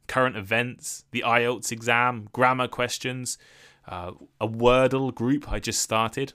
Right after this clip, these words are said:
So if you wanna play the game Wordle with me, and all of this you can do over on the Discord community. So yeah, I've talked a, a lot. I always talk a lot at the end of these episodes. Uh, I wonder if you're still listening.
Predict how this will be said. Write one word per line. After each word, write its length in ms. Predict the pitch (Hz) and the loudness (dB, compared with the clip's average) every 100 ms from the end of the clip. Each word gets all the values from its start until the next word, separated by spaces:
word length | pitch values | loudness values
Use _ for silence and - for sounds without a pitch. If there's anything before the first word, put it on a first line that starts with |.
| - | -6
So 100 | 110 | -2
if 80 | |
you 60 | 117 | 0
wanna 140 | 117 | 0
play 140 | 101 120 | 2 0
the 100 | 104 | 2
game 300 | 110 110 104 | 2 2 0
Wordle 480 | 110 120 120 120 117 | 2 4 2 0 -4
with 140 | 113 | -6
me, 240 | 131 139 - - - | -8 -10 -12 -20 -14
and 120 | - 135 | -10 -2
all 180 | 190 170 | 0 2
of 80 | |
this 160 | 139 - | 0 -2
you 100 | 120 | -4
can 180 | - 113 | -6 -6
do 260 | 107 104 98 - | -6 -8 -12 -8
over 320 | 110 104 101 | -4 -4 -6
on 300 | 98 98 92 - | -6 -8 -10 -10
the 80 | |
Discord 540 | 98 104 - 95 92 - | -8 -10 -8 -8 -8 -10
community. 560 | - 85 90 - - - _ _ _ _ _ _ - | -16 -16 -16 -18 -20 -20 _ _ _ _ _ _ -6
So 80 | 135 | -2
yeah, 240 | 139 113 - | -2 -2 -4
I've 180 | 104 | -6
talked 240 | - 113 107 | -4 -4 -4
a, 100 | 98 _ | -8 _
a 100 | 110 | -8
lot. 320 | 104 104 110 - - | -4 -2 -4 -10 -8
I 60 | 139 | -6
always 180 | 139 | -6
talk 260 | - 107 - | -6 -8 -8
a 60 | 95 | -6
lot 180 | 101 | -6
at 60 | 90 | -6
the 100 | 95 | -8
end 140 | 95 | -10
of 80 | 90 | -10
these 140 | 87 90 | -12 -12
episodes. 640 | 90 101 - 104 - - _ _ _ _ _ _ _ - | -10 -10 -6 -6 -8 -16 _ _ _ _ _ _ _ -18
Uh, 180 | 110 110 | -14 -10
I 80 | 123 | -6
wonder 200 | 156 165 | -6 -4
if 120 | 151 | -4
you're 100 | 139 | -4
still 240 | - 131 | -4 -6
listening. 440 | 123 127 90 85 | -6 -10 -12 -16